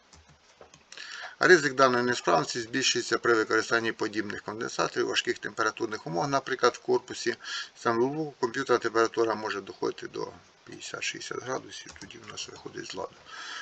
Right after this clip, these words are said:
Ну і вирішуємо проблеми. Перше, під час включення С П, системної плати, чути тріск чи клацання.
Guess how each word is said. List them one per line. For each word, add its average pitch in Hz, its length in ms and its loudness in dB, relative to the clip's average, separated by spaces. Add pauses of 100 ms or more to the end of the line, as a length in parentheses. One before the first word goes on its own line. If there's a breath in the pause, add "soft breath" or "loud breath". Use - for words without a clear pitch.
(180 loud breath)
Ну 208 180 8
і 135 480 12
вирішуємо 113 640 4
проблеми. 92 640 -4 (2000 loud breath)
Перше, 120 320 10
під 143 140 -2
час 170 180 8
включення 131 600 4
С 123 160 2
П, 170 380 8 (220)
системної - 480 -12
плати, - 360 -12 (560 loud breath)
чути 175 320 4
тріск 151 300 2
чи - 120 2
клацання. 101 680 -4